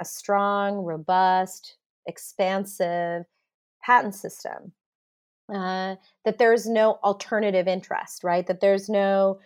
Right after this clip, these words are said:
um, you know, that the, essentially the inventor's interest is the public interest. So that's, that's one piece of this story. Um, and the, you know,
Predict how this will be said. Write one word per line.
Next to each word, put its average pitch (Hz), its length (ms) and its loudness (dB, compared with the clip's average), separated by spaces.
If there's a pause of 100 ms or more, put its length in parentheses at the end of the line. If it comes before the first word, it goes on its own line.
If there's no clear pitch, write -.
(200)
um, 170 560 -2 (260)
you 196 80 0
know, 180 120 0
that 180 180 -2
the, - 180 0
essentially 233 400 0
the 190 140 0
inventor's 208 600 0
interest 170 560 -8
is 285 260 0
the 170 100 -8
public - 420 -10
interest. - 440 -16 (280)
So 214 300 4
that's, 233 320 2 (200)
that's 202 200 0
one 233 500 0
piece 226 360 -6
of 175 140 -6
this 165 180 -10
story. - 520 -8 (560)
Um, 190 480 -2 (220)
and 202 640 0 (400)
the, 190 640 2 (180)
you 202 100 0
know, 190 160 0